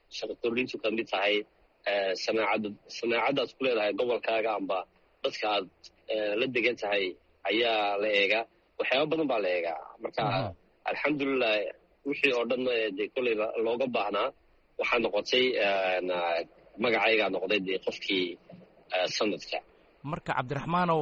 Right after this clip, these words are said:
Speaker 2: in adigoo waddankan yimid, ganacsi yar ka bilaabay, eh, inaad heerkaas gaarto oo qofkii koowaad ee ganacsatada yaryar ee gobolka Minnesota aad noqoto,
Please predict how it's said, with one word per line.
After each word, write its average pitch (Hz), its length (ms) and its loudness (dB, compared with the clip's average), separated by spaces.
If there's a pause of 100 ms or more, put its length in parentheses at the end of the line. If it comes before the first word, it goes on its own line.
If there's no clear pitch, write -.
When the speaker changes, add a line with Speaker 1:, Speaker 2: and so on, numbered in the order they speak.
Speaker 2:
in 170 260 -4
adigoo 139 520 0 (120)
waddankan 139 580 -2
yimid, 131 420 0
ganacsi 131 520 -2
yar 127 160 -4
ka - 140 -8
bilaabay, 123 640 0 (140)
eh, 120 460 -4 (500)
inaad 160 260 0
heerkaas 147 540 -2
gaarto 123 400 -2 (120)
oo 123 240 -2
qofkii 147 380 -6
koowaad 131 520 -2
ee 120 340 -4
ganacsatada 127 640 -4
yaryar 127 340 -2
ee 120 100 -6
gobolka 127 340 0
Minnesota 123 520 -4
aad 120 240 0
noqoto, 110 480 -8